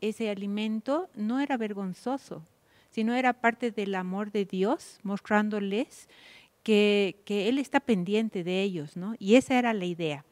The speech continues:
De a poco hemos ido creciendo, de a poco han i-, han ido apareciendo más personas necesitadas y se han ido uniendo personas que han trabajado conmigo. Tengo un par de personas que trabajan hace muchos años conmigo,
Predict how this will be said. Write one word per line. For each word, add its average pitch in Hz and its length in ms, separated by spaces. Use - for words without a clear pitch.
De 226 100
a 240 60
poco 294 640
hemos 214 360
ido 196 220
creciendo, 254 640
de 226 80
a 180 40
poco 185 300
han 180 100
i-, 180 140
han 180 140
ido 180 340
apareciendo 175 680
más 185 260
personas 170 440
necesitadas 247 960
y 214 360
se 262 80
han 262 100
ido 277 220
uniendo 247 420
personas 185 580
que 190 140
han 185 260
trabajado 175 500
conmigo. 175 580
Tengo 202 400
un 180 140
par 175 200
de 180 80
personas 180 480
que - 140
trabajan 180 420
hace 165 220
muchos 202 480
años 196 240
conmigo, 214 640